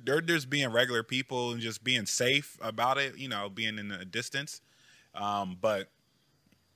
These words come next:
it, it's, it's, it's just that they, they, they came there to play basketball, man. It's it.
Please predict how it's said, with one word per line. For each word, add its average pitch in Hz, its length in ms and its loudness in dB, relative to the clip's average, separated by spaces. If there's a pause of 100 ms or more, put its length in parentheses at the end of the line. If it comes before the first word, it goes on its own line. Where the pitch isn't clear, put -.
(240)
it, 123 180 -2
it's, 147 140 -2
it's, 143 360 -2
it's 135 140 -4
just - 360 -2
that 110 240 -10
they, 123 300 -8
they, 135 160 -8
they 120 140 -10
came 143 280 -4
there 139 200 4
to 127 120 2 (100)
play 104 180 -8
basketball, 95 560 -4
man. 95 260 -8
It's 101 140 -12
it. 104 280 -2